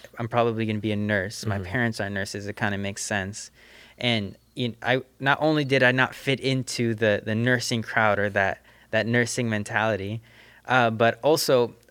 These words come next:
Speaker 1: I went on a mission trip and I definitely saw this guy get his leg cut open,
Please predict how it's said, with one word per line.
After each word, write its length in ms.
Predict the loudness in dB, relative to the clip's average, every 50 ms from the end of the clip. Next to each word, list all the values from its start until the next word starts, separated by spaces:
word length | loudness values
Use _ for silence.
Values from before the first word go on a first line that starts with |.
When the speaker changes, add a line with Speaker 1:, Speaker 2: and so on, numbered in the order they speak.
| _
Speaker 1:
I 80 | 2 2
went 200 | 2 4 4 4
on 120 | 4 4
a 40 | 4
mission 320 | 2 2 0 0 -2 -4 -6
trip 340 | -4 -2 0 0 0 -2 -8 _ _ _ _ _ _ _ _ 0
and 200 | 2 2 2 2 2
I 140 | 0 0 0
definitely 640 | 2 2 2 2 2 0 -4 -4 -4 -4 -4 -4
saw 640 | -4 -6 -2 0 2 4 6 6 6 4 4 2 -2 -6 -14 -20 _ _ _ _
this 160 | -8 -8 -2
guy 240 | 2 4 4 4 4
get 160 | 4 2 0
his 180 | 0 -2 0 2
leg 220 | 2 2 2 2
cut 180 | 0 -2 0 0
open, 400 | 0 0 -2 -4 -6 -6 -6